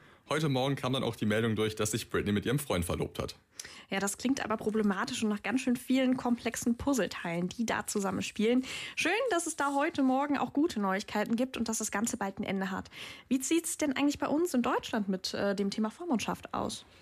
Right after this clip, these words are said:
Speaker 1: Das Prinzip einer Vormundschaft gibt's in Deutschland auch. Allerdings wird hier seit den neunzigern nicht mehr von Vormundschaften gesprochen, sondern von gesetzlicher Betreuung.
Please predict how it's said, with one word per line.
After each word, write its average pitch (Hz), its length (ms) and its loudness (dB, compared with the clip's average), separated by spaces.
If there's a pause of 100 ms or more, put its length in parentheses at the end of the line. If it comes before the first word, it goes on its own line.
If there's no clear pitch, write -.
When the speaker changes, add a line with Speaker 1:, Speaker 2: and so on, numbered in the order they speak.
(120)
Speaker 1:
Das - 160 -6
Prinzip 113 320 0
einer 127 180 2
Vormundschaft 139 540 0
gibt's 135 220 -2
in 120 120 2
Deutschland - 400 0
auch. 160 300 0 (160)
Allerdings 151 400 2
wird 139 120 0
hier 143 160 2
seit 123 140 0
den 113 100 2
neunzigern 110 460 2
nicht 110 180 -2
mehr 104 120 2
von 98 180 -2
Vormundschaften 143 600 0
gesprochen, 120 400 0
sondern 101 260 2
von 101 220 -2
gesetzlicher 82 540 -2
Betreuung. 82 480 -2